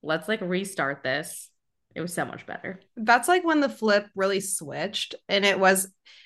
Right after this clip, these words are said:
Speaker 2: and then it was just, like, leaning on each other in a lot of ways and, like, realizing you would be, it was basically, like, Taylor and I against the world, it felt like, in a lot of ways. Like, we had our other friends, but,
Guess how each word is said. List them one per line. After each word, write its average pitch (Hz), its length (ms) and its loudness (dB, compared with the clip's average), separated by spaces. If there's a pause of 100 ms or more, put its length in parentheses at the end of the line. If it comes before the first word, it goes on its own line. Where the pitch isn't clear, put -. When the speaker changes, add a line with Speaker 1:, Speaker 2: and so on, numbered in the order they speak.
(120)
Speaker 2:
and 240 180 4
then 269 120 6
it 262 100 2
was 285 160 -2
just, - 160 -6
like, 277 260 2
leaning 226 400 2
on 233 140 2
each 233 220 -2
other 220 280 4
in 214 80 4
a 220 60 2
lot 226 240 2
of 220 80 -6
ways 208 760 0
and, 190 180 -6
like, 180 220 -6
realizing 196 520 0
you 185 340 -2
would 190 220 -2
be, 196 560 -2 (600)
it 330 80 6
was 370 160 8
basically, 392 460 4
like, 302 220 4
Taylor 277 380 2
and 254 100 2
I 208 160 4
against 220 280 -2
the 214 80 -4
world, 170 260 -4
it 160 140 -12
felt - 160 -4
like, 175 220 0
in 175 60 -2
a 170 80 -6
lot 156 200 -2
of 156 80 -4
ways. 156 360 -2
Like, 202 140 -2
we 240 80 0
had 240 180 6
our 302 120 6
other 311 200 4
friends, 220 580 2
but, 180 320 2